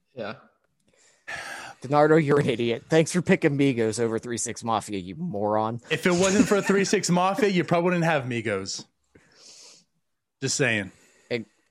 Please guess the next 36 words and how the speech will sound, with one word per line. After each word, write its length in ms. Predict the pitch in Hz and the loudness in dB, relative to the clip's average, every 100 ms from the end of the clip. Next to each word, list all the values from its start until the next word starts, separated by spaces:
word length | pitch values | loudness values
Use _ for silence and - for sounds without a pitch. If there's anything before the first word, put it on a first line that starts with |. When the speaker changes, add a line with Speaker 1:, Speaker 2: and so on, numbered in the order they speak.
| _ _ 120 | _ _ 2
Speaker 2:
yeah, 220 | 185 151 | 4 4
exactly. 540 | 135 135 135 175 190 107 | 2 2 4 4 2 -4
So 380 | 120 117 120 - | -2 -2 -4 -8
thank 240 | 143 240 - | -4 -4 -4
you. 220 | 127 120 | -8 -6
Like, 180 | 120 107 - | -6 -6 -4
I, 180 | 117 110 _ _ _ _ _ _ _ _ _ _ _ _ - | -4 -6 _ _ _ _ _ _ _ _ _ _ _ _ -4
I 100 | 127 | -2
got 240 | 117 117 | 0 0
Speaker 1:
Now, 200 | 123 139 | 2 2
Speaker 2:
the 80 | 143 | 4
good 80 | 202 | 0
version. 360 | 113 95 82 - _ _ | -2 -6 -12 -18 _ _
Speaker 1:
now 280 | 117 123 135 | 2 4 4
I'm 100 | 120 | 4
mad 180 | 110 117 | 2 2
at 120 | 110 | 2
Three 140 | 117 | 2
Six 240 | - 110 117 | 2 -2 -2
Mafia. 520 | 113 110 110 101 107 - _ - - _ _ _ _ _ _ _ _ _ - | -2 -2 -2 -4 -6 -16 _ -20 -20 _ _ _ _ _ _ _ _ _ -6
All 160 | 117 117 | 0 0
right. 260 | 101 98 - - - - - - _ _ _ _ _ _ _ _ _ _ _ _ - | 0 -4 -8 -12 -12 -12 -16 -20 _ _ _ _ _ _ _ _ _ _ _ _ -16
Man, 320 | 123 131 110 170 | -2 0 0 2
there's, 320 | 143 156 123 - _ _ _ _ _ - | 2 2 -4 -8 _ _ _ _ _ -4
so 160 | 180 | 0
do 140 | 135 156 | 4 6
we 120 | 240 | 8
also 280 | 185 190 208 | 6 6 4
get 160 | 185 | 4
an 60 | 180 | 4
honorable 400 | 135 151 165 151 | 4 2 2 0
mention 460 | 127 143 175 170 - | 0 -2 -2 -4 -2
after 340 | 127 131 151 | 0 2 2
our 80 | 127 | 2
fourth 260 | 127 131 131 | 2 -2 0
pick? 320 | 143 160 - | -4 -6 -10